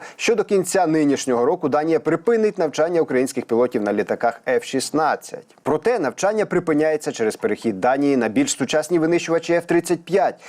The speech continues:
для яких використовуватиметься авіабаза Скрідструп, де тренувалися українські пілоти. Також міністр оборони Данії тоді відзначив, що країна може сприяти в навчанні українських пілотів на території інших держав, але окупанти,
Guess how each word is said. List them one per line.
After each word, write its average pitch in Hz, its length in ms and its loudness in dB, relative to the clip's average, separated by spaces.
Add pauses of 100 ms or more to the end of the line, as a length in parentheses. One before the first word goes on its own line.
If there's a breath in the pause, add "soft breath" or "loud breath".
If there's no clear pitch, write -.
(280 loud breath)
для 139 180 2
яких 208 360 0
використовуватиметься 147 960 0
авіабаза 131 640 0
Скрідструп, 214 760 0 (240 loud breath)
де 190 200 0
тренувалися 139 680 0
українські 113 520 -4
пілоти. - 400 -4
Також 202 360 -2
міністр 240 340 2
оборони 190 360 2
Данії 165 400 0
тоді 123 240 -2
відзначив, 117 500 -2
що 139 140 -4
країна 143 480 2 (280 loud breath)
може 202 300 2
сприяти 131 480 0
в 127 40 -2
навчанні 107 460 -2
українських 147 580 0
пілотів 196 400 2
на 131 100 0
території 156 680 2
інших 208 300 0
держав, 160 420 0
але 117 220 2
окупанти, 175 640 -2